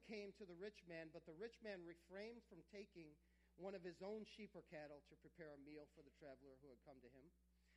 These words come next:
Instead, he took the ewe lamb that belonged to the poor man, and he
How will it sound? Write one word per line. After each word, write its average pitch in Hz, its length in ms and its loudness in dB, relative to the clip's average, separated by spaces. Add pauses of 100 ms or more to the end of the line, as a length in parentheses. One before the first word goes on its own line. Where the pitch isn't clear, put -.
(180)
Instead, 208 560 4
he 185 180 0
took 214 240 2
the 190 80 -2 (140)
ewe 226 240 0
lamb 151 340 0
that 143 160 -6
belonged 151 400 -4
to 147 80 -8
the 131 80 -8 (160)
poor 180 160 -2
man, 113 280 -8 (600)
and 147 80 -2
he 147 80 -2